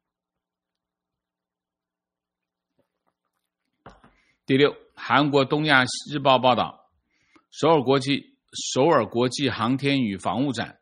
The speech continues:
十月二十号开幕。韩国总统李在明在开幕式上说，韩国要在二零三零年以前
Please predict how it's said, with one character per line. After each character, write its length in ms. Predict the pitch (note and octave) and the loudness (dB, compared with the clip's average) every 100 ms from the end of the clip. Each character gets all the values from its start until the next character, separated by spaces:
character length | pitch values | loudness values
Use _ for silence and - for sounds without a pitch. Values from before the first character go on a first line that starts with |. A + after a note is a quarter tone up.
| _ _ _ _ _ _ | _ _ _ _ _ _
十 200 | - C3+ | -8 -2
月 60 | C#3 | 2
二 160 | D3+ | 2
十 100 | B2+ | 0
号 240 | B2+ B2 A2+ | -4 -2 -2
开 200 | - C#3 | -2 -4
幕。 360 | E3 - _ _ _ _ _ _ _ - | -4 -8 _ _ _ _ _ _ _ -14
韩 160 | - D#3 | -6 -2
国 100 | F#3+ | -2
总 160 | F3 F3 | -2 -2
统 140 | D#3+ | -2
李 120 | A#2+ | -4
在 200 | G#2+ D3 | 0 0
明 240 | B2+ B2 C3 | 0 -2 -2
在 240 | C#3+ B2+ | -2 -2
开 200 | B2 C#3+ | -2 -4
幕 140 | D3 | -2
式 180 | C3 C3 | -6 -6
上 200 | B2 A2+ | -6 -6
说， 400 | G2+ C3+ - _ _ | -4 -4 -6 _ _
韩 240 | - B2 D3 | -8 -4 -2
国 100 | D3+ | 2
要 160 | C#3+ | 2
在 200 | C3+ C#3 | 2 2
二 180 | A#2+ D3 | 2 2
零 140 | C#3 | 0
三 200 | B2+ C#3+ | 0 0
零 160 | C#3 C3+ | 0 -2
年 160 | C3 B2+ | -2 -2
以 160 | A2 | -2
前 420 | E2 - F2+ G2+ | -6 -10 -10 -12